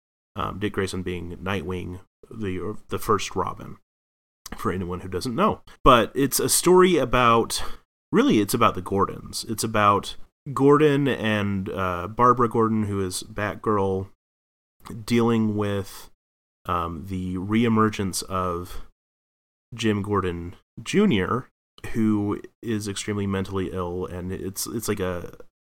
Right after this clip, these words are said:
a serial killer story that looks like it's the Joker, but it's actually Jim Gordon Junior, and it's very good.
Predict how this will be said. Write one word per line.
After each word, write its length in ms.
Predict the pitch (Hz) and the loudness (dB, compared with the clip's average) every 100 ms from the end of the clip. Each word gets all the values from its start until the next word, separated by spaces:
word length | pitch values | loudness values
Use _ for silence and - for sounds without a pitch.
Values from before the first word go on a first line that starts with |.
| _ | _
a 80 | 104 | -6
serial 420 | - 131 127 117 | -2 0 2 0
killer 240 | 113 120 104 | 0 -2 0
story 200 | 113 104 | 0 0
that 180 | 87 | -2
looks 300 | 98 101 110 | -4 -4 -2
like 140 | 131 135 | -4 -4
it's 140 | 147 | -4
the 100 | 139 | -4
Joker, 500 | 127 123 123 147 147 - - - _ _ | 0 0 2 0 -2 -10 -20 -20 _ _
but 100 | 101 | -2
it's 140 | 95 - - | -2 -2 -4
actually 720 | 95 - - 85 85 82 80 _ _ _ | -4 -4 -4 -4 -4 -6 -10 _ _ _
Jim 220 | 92 87 | -6 -4
Gordon 320 | 82 90 85 76 | -4 -4 -4 -8
Junior, 360 | - 65 71 | -10 -10 -10
and 160 | - 98 | -6 -6
it's 140 | - - - _ _ _ _ _ _ | -6 -12 -18 _ _ _ _ _ _
very 300 | 127 107 90 | 0 2 2
good. 280 | - - - | -2 -8 -10